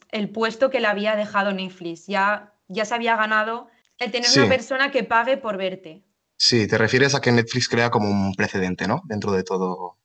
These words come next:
Speaker 2: el
Speaker 1: Sí,
Speaker 2: mundo
Speaker 1: tuvo que
Speaker 2: de
Speaker 1: ganarse su sitio y al final Prime Video ya como que se ganó a la gente que ya habíamos comprado Netflix.
Speaker 2: Bueno, pero eso es un poquito como todo, ¿no?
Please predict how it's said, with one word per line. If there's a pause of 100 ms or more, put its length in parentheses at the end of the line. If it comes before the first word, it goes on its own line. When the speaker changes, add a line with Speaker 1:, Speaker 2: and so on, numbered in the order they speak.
(240)
Speaker 2:
el
Speaker 1:
Sí,
Speaker 2:
mundo
Speaker 1:
tuvo
que
Speaker 2:
de
Speaker 1:
ganarse
su
sitio
y
al
final
Prime
Video
ya (760)
como
que
se
ganó
a
la
gente
que
ya
habíamos
comprado
Netflix. (640)
Speaker 2:
Bueno,
pero
eso
es
un
poquito
como
todo,
¿no?